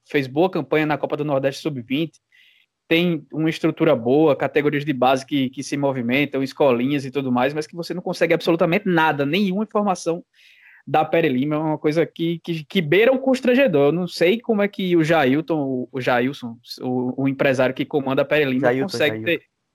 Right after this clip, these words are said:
Speaker 1: Jailton, consegue ter um produto que ele não, simplesmente não mostra. Ele tem um produto pra vender que é bom e que não é mostrado, não é visto em lugar nenhum, porque você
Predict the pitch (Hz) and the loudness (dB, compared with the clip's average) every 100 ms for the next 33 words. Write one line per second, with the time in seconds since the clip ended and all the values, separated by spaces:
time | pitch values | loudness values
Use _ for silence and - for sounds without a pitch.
0 | _ _ 143 143 131 131 131 - 175 - | _ _ -2 2 2 0 -6 -6 -6 0
1 | 156 165 175 175 170 165 175 190 180 143 | -2 0 -2 0 -2 -6 -4 2 2 0
2 | 156 - - 226 226 233 233 220 208 247 | -4 -6 -6 0 0 0 -4 -4 -4 -2
3 | 269 320 359 160 147 160 156 185 196 226 | 0 2 4 4 4 0 0 -2 0 2
4 | 202 170 - 175 175 156 156 180 240 175 | 2 2 2 0 2 0 0 2 2 2
5 | 220 277 269 294 311 302 247 254 220 226 | 2 2 0 -4 -2 -4 -2 0 2 2
6 | 220 214 190 170 170 175 175 151 160 185 | 4 2 2 0 0 2 0 -2 -4 -2
7 | 185 202 240 208 - 240 247 262 254 | 0 0 0 -2 -2 -2 0 -2 -2